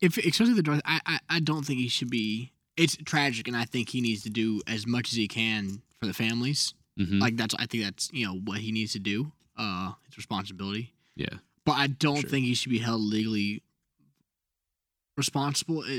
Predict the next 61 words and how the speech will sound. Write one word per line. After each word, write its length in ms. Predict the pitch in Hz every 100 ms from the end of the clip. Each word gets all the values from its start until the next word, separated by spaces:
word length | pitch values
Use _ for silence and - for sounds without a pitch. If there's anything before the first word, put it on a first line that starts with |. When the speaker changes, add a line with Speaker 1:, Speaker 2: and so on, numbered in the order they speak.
| -
Speaker 1:
it, 120 | 123 -
it's, 120 | 139
it's 220 | - 131 -
a 20 |
tragedy. 440 | 151 196 135 110
I 20 | 101
mean, 120 | 104
it's, 160 | 101
it's 220 | - 127 -
sad 340 | 143 135 127
it 160 | 107 -
happened, 360 | 120 120 117
you 160 | 117 110
know, 60 | 110
and 140 | 110
I 40 |
think 200 | 110 123
it'd 120 | 113 101
be 20 | 107
better 100 | 104
set 180 | 110
up. 120 | 110 90
But 160 | 104
again, 260 | 120 123 120
it's 160 | 113 139
not, 220 | 135 - - _ _ _ _ _ _ _ _ _ _ _ -
Travis 260 | 127 113
is 60 | 110
not 160 | 113 -
sitting 200 | 117 104
there 100 | 101
like, 180 | 92 _ _ _ _ _ _ -
"I 60 |
want 180 | 92 104
people 140 | 98 85
to 60 |
die." 300 | 85 82 57 -
You 120 | 98
know 60 | 78
what 60 |
I 40 | 85
mean? 100 | 87
It's 120 | 95
like, 100 | 104 85
it's, 320 | 101 - -
it's, 340 | 110 - - -
Speaker 2:
Yeah. 280 | 104 80 - _ _ _ _ _ _ _ _ _ _ _ _
Speaker 1:
it's, 220 | 147 135 139 117
it's, 420 | 131 113 - - - -
I 40 | 180
mean, 80 | 180
it 120 | 208 190
was, 240 | 196 - 185
it's 200 | 185 -
set 240 | 269 240
up 160 | 170 156
to, 100 | 156
for 160 | 160
that 180 | 147 127
running 380 | 143 165 147 120
experience. 840 | 110 - 113 98 101 123 - -